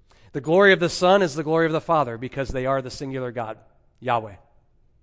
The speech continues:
Jesus came from the Father, full of grace and truth. We saw his glory,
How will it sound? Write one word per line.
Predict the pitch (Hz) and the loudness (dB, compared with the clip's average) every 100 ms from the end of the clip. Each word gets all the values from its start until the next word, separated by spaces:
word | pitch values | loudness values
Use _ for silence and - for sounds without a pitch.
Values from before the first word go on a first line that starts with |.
| _ _ _ _ _ _ _ _ _ _ - - | _ _ _ _ _ _ _ _ _ _ -20 -8
Jesus | 147 147 147 | -6 -6 -8
came | - 151 151 147 | -6 -4 -4 -6
from | - 147 160 175 | -6 -4 -2 -2
the | 165 | -4
Father, | 139 120 120 120 - _ _ _ _ _ | 0 0 0 -6 -10 _ _ _ _ _
full | - 139 147 | -10 -6 -2
of | 156 117 | -2 -4
grace | 123 120 117 - - - - _ _ _ _ _ _ - | -6 -6 -6 -14 -16 -18 -20 _ _ _ _ _ _ -10
and | 127 | -10
truth. | - 175 107 - _ _ _ _ _ _ _ _ _ _ _ _ _ _ - | -8 -10 -10 -14 _ _ _ _ _ _ _ _ _ _ _ _ _ _ -8
We | 147 | -6
saw | - 151 160 | -4 0 2
his | 151 139 | 0 -6
glory, | 143 143 123 | -8 -6 -8